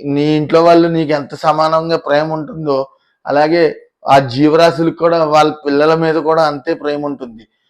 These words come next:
ఒక గుడ్డు తింటున్నాం, డాక్టర్ చెప్పాడు బలం కోసం గుడ్డు తినమని, నీరసం తగ్గడం కోసం చికెన్ తినమని డాక్టర్ చెప్పాడు అంటూ తిన్నారంటే మీ అంత దరిద్రులు ఇంకెవరు లేరు. డాక్టర్ వాడి వ్యాపారం చేసుకోవడం కోసం చెప్తాడండి, మీ బలం కోసం చెప్పడు.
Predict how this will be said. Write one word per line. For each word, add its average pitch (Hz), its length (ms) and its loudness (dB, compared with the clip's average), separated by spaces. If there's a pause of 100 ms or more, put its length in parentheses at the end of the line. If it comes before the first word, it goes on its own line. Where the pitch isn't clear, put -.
(240)
ఒక 160 200 -4
గుడ్డు 156 320 2
తింటున్నాం, 170 760 -2
డాక్టర్ 151 360 4
చెప్పాడు 165 580 2 (120)
బలం 156 280 4
కోసం 160 320 0
గుడ్డు 156 160 0
తినమని, 156 520 -4 (560)
నీరసం 156 440 0
తగ్గడం 165 340 2
కోసం 160 280 0 (100)
చికెన్ 156 300 -6
తినమని 160 360 -6 (100)
డాక్టర్ 147 400 2
చెప్పాడు 160 360 2
అంటూ 160 220 0
తిన్నారంటే 165 760 0
మీ 160 300 -4
అంత 151 340 -2 (120)
దరిద్రులు 165 440 2
ఇంకెవరు 160 420 2
లేరు. 127 180 -2 (440)
డాక్టర్ 190 500 4
వాడి 180 280 6
వ్యాపారం 165 680 4
చేసుకోవడం 170 400 2
కోసం 165 320 0
చెప్తాడండి, 151 520 -2
మీ 147 140 -4 (140)
బలం 160 260 2
కోసం 180 300 -2
చెప్పడు. 151 360 -4